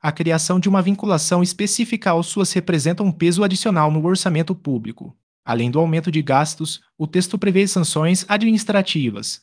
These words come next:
com multas que podem chegar a real quinhentos milhões em casos de irregularidades, além de estabelecer uma taxa para financiar a fiscalização.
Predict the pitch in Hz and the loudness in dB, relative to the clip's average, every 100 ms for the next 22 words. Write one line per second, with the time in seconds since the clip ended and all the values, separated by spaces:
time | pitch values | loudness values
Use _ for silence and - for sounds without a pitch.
0 | _ 147 147 190 196 - 196 - 196 226 | _ -4 0 0 -2 -2 -4 -2 0 2
1 | 208 196 160 160 143 160 165 175 180 175 | 2 2 2 2 2 4 4 2 0 2
2 | 180 180 156 185 139 139 147 - 175 180 | 2 2 2 2 4 2 0 -2 -4 2
3 | 185 175 147 139 147 180 214 208 175 131 | 2 2 0 0 0 0 2 2 2 2
4 | 110 - 110 - _ 135 120 120 143 - | 0 -6 -12 -12 _ -4 -2 -2 -4 -2
5 | 196 196 202 - 180 185 180 - 156 202 | 0 2 0 2 2 2 2 2 2 0
6 | 190 190 185 214 202 185 185 180 180 208 | 0 -2 -2 0 0 2 0 0 -2 -4
7 | - 202 175 156 165 160 123 98 | -4 -2 0 0 -2 -2 -4 -4